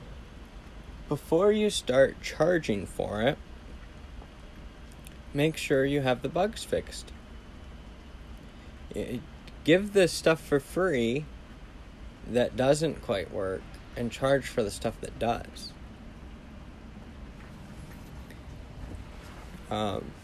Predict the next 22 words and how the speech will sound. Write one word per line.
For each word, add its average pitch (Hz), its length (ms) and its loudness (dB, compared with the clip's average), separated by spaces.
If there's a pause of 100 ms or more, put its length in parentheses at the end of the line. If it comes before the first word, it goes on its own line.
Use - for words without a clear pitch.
(1700)
you, 139 360 4
you 139 120 4
know, 131 140 8
it's 123 180 2
so 160 360 10
important 139 560 6
in 107 160 4
business - 800 0 (160)
to - 100 -4
stay - 480 6
afloat, - 800 -2
to 113 100 -4
survive. 98 600 0 (1200)
But 123 200 6
you've 117 260 2
got 131 400 4
to 131 160 2
communicate 113 680 2
things 101 300 -6
with - 140 -6
your 95 100 -4
customers. - 840 -4